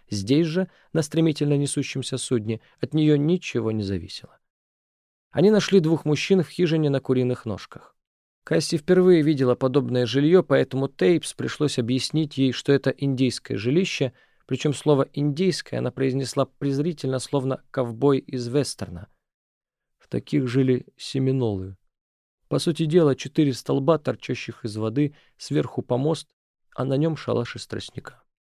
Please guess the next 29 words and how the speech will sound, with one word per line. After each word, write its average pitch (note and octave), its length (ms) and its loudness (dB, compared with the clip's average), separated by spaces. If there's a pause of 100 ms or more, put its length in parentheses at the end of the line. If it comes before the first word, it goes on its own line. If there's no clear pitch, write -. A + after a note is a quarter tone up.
(720)
Тейпс F#3+ 300 4
добавила, D#3 520 6
что - 200 -4
эти D#3 260 2
двое, C3 520 4 (160)
Дэйв G#2+ 380 0
Хатчинс - 640 -2
и B2+ 60 -6
Джейси G#2+ 480 -2
Перри, D#3 420 0 (360)
оба A#2 280 2
из G2+ 120 -6
Гейнсвилля, D#3+ 680 0 (120)
используют D#3 520 -2
подобные B2+ 460 0
хижины, C#3+ 400 -2
когда C3 280 0
занимаются C3+ 640 0
охотой B2+ 460 -2
и - 20 -2
рыбалкой, C#3 540 0 (180)
поскольку C3 420 0
твёрдая B2 400 2
земля A#2 320 0
в F#2+ 40 -6
здешних F#2 420 -8
краях — A#2 420 0 (160)
большая G2 420 -8
редкость. - 520 -18